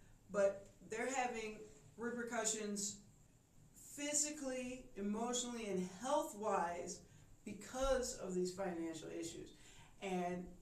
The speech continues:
that's what a lot of people don't want to admit or talk about,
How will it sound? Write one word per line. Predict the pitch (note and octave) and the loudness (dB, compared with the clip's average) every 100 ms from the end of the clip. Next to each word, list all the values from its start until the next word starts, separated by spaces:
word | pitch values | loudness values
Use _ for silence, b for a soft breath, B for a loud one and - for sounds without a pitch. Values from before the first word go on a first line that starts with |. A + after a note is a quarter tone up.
| - - F#3 | -18 -16 -6
that's | G3 A3 - G#3 | -4 -2 0 0
what | G#3+ - - | -2 -4 -2
a | |
lot | G3 G3+ G3+ | 2 4 4
of | G#3 | 2
people | G#3+ F#3+ G3+ G3+ - - | -4 -2 0 -2 -6 -4
don't | F#3 F#3+ - | 2 4 4
want | G#3 G#3 F#3 | 0 0 -2
to | F#3+ F#3 F3+ F3+ F3+ F3+ - - - - - - - - - - | 0 4 6 6 2 -6 -16 -20 -20 -20 -20 -20 -20 -20 -12 0
admit | F#3 G3+ G#3+ G#3+ - | 2 4 4 2 0
or | - | -2
talk | - C4 D#4 - | 2 4 4 2
about, | F#3 F3+ E3+ - - | 0 0 2 -2 -6